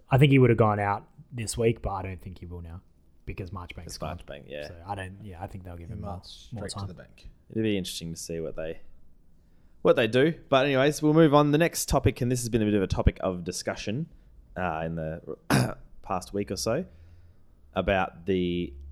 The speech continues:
Speaker 2: head high tackle, and more specifically, uh, the Joel Selwood style, Luke Shuey style, any other Selwood you can name style
Speaker 1: <laughs>
Speaker 2: shoulder shrug.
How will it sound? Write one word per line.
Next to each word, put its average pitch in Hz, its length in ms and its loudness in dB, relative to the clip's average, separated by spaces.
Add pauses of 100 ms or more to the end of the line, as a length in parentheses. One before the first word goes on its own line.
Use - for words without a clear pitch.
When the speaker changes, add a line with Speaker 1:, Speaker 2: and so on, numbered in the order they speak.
Speaker 2:
head 151 220 0
high 135 240 4
tackle, 120 540 -2 (640)
and 90 240 -2
more 98 180 0
specifically, 90 920 -4 (680)
uh, 76 500 -6 (760)
the 90 80 -6
Joel 92 220 0
Selwood 90 460 0
style, 82 560 2 (1120)
Luke 101 180 0
Shuey 92 340 0
style, 80 580 -2 (420)
any 95 240 2
other 87 220 0
Selwood 82 460 0
you 80 60 -4
can 80 200 -6
name 80 280 -4
style 76 500 0 (140)
Speaker 1:
<laughs> 120 160 2
Speaker 2:
shoulder 101 380 6
shrug. 160 380 2